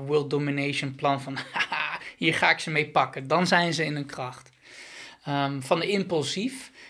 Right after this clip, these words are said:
ehm, nou, die zijn op zijn sterk als zij veel vrijheid hebben. Dus zij hebben vrijheid nodig, ze houden niet van regeltjes en dat soort dingen. Ehm, zijn vaak, nou ja, de, de, ja, de aanvallers of de damage dealers, eh,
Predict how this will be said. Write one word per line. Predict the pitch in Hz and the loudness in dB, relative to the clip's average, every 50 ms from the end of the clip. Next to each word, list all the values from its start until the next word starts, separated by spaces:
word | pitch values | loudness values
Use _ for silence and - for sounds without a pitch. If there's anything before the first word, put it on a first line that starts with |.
| - _ | -20 _
ehm, | - 170 160 156 156 156 156 156 156 156 151 160 - | -2 0 2 4 4 2 2 0 -2 -6 -8 -10 -10
nou, | - 226 165 143 139 | -4 0 0 0 0
die | 135 160 170 | 0 0 0
zijn | - 196 180 175 | 2 0 0 0
op | 170 147 | -4 -6
zijn | - - 160 | -4 -4 -4
sterk | 160 - - - 175 175 165 170 160 - - | -4 -2 0 0 0 2 0 -2 -4 -4 -6
als | - - 165 160 156 | 0 0 2 2 2
zij | - - 151 143 135 | 0 0 -2 -2 -2
veel | 131 - - 170 156 | -2 -2 0 0 0
vrijheid | 139 135 135 156 170 180 180 180 180 | 0 -2 -2 -2 0 2 2 0 0
hebben. | 185 180 170 165 185 190 170 | -2 -4 -2 -2 -4 -4 -4
Dus | 151 139 - | -6 -6 -6
zij | - 143 139 | -6 -6 -6
hebben | 135 139 135 135 127 | -6 -8 -8 -10 -10
vrijheid | - - 160 170 175 160 | -6 -4 -2 -2 -2 -2
nodig, | 160 160 156 - | -4 -4 -4 -6
ze | - - | -6 -4
houden | 151 165 165 165 | -4 -4 -2 -2
niet | 165 160 156 | -4 -4 -4
van | - - 147 147 | -4 -4 -4 0
regeltjes | 143 156 156 156 151 151 143 - - 151 143 - | 2 4 4 4 2 -2 -6 -6 -6 -6 -6 -6
en | 147 | -6
dat | 143 143 147 - | -6 -6 -6 -6
soort | - 156 147 | -8 -6 -4
dingen. | 135 139 139 135 135 139 139 139 - - - - - - - - - | -4 -2 -2 0 0 -2 -2 -4 -10 -16 -16 -16 -16 -18 -18 -10 -6
Ehm, | 139 135 135 135 135 135 135 135 135 135 135 135 135 | -4 -2 -2 -2 -2 -2 -2 -2 -2 -4 -4 -6 -6
zijn | 131 - - 147 135 | -6 -6 -4 -4 -4
vaak, | 135 - 156 143 139 135 135 - - | -4 -4 -4 -2 -2 -4 -6 -10 -10
nou | 160 143 139 135 | -6 -6 -4 -4
ja, | 131 131 127 | -4 -6 -8
de, | 127 127 131 131 131 131 131 131 131 | -8 -8 -8 -8 -6 -6 -6 -8 -8
de, | 135 139 135 131 131 131 131 - - - - - _ _ | -8 -6 -6 -6 -6 -8 -10 -12 -20 -20 -20 -20 _ _
ja, | - - | -18 -10
de | 139 151 | -8 -4
aanvallers | - 165 151 147 143 131 139 143 139 143 139 135 139 131 - | 0 2 4 4 4 2 2 0 2 2 0 0 -2 -4 -6
of | 135 127 - - | -10 -12 -12 -12
de | - 135 127 120 | -10 -10 -8 -4
damage | - 143 147 151 147 143 139 139 - - - | -2 -2 0 0 0 -2 -4 -4 -6 -10 -6
dealers, | - 156 147 143 143 139 135 135 139 139 139 - - | -4 -4 -4 -2 -2 0 0 0 0 -2 -4 -8 -10
eh, | 202 160 | -8 -8